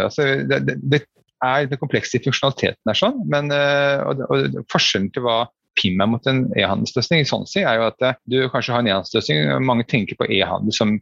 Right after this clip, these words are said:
transaksjon. Altså, du, du skal handle i en butikk, eh, så enten som privatkunde eller bedriftskunde. Mens pim tar for seg egentlig hvordan er produktinformasjonsstyringen, altså Product Information Management, som nevnte i stad,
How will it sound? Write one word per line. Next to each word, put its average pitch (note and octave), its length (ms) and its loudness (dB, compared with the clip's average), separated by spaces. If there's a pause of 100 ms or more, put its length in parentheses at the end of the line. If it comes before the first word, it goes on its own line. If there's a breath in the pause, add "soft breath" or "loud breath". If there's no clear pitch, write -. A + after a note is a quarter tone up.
transaksjon. G#2 600 0 (100)
Altså, - 160 -2
du, A2+ 160 2
du G#2+ 300 -2
skal - 240 -2
handle F#2+ 240 0
i G#2+ 80 2
en G#2+ 240 0
butikk, A3 320 2 (500 loud breath)
eh, A#2+ 460 2 (180)
så B2 220 2
enten - 160 -10
som G#2+ 160 4 (540)
privatkunde D#3+ 460 0
eller D#3+ 100 0
bedriftskunde. - 460 0 (260)
Mens D3+ 220 4 (100)
pim D3+ 300 2 (180)
tar C#3+ 300 2
for G2 100 -4
seg C#3 220 2
egentlig B2+ 260 -2
hvordan G2 320 -2
er A2+ 80 0
produktinformasjonsstyringen, A#2+ 1600 0
altså C#3 140 0 (100)
Product G#2+ 320 0
Information A#2 400 0
Management, G#2 380 -2
som - 100 0
nevnte A2 160 0
i A2+ 60 -10
stad, A#3 240 2